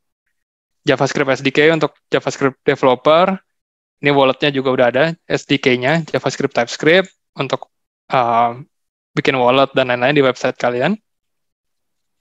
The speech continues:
Cardano C L I, jadi, uh, Cardano C L I-nya di wrapping di JavaScript.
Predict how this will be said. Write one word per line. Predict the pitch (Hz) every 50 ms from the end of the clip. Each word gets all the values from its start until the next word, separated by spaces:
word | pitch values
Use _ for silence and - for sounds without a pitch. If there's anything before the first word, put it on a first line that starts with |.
| - - -
Cardano | - 139 139 139 135 139 139 139
C | - - 156 127
L | 120
I, | 123 143 160
jadi, | 170 151 139 147 160 156 - - - -
uh, | 135 123 120 117 120 120 120 120 - - _ _ _ _ _ _ _ -
Cardano | 139 139 139 139 139 139 143 -
C | - - - - - - 151 139
L | 127 127
I-nya | 131 143 170 165
di | 147 135
wrapping | 135 131 - 165 165 156
di | 139 135
JavaScript. | - 170 - 127 - - - 139 123 -